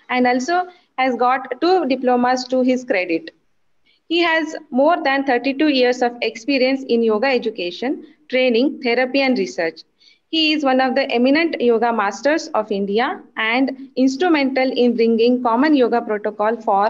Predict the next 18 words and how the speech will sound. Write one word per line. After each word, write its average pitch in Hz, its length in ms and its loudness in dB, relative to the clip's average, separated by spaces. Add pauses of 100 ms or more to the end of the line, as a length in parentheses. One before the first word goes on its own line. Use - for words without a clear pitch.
(140)
International 262 720 0
Day 208 140 0
of 202 160 -4
Yoga, 214 460 -2 (460)
which 277 220 -2
is 311 160 0
being 262 380 0
practiced 247 520 -2
by 226 280 -2
more 262 300 2
than 269 300 0
two 320 180 2
hundred 262 520 0
million 233 460 0
people 247 460 0
across 220 380 -2
the 220 140 0
globe. 175 320 0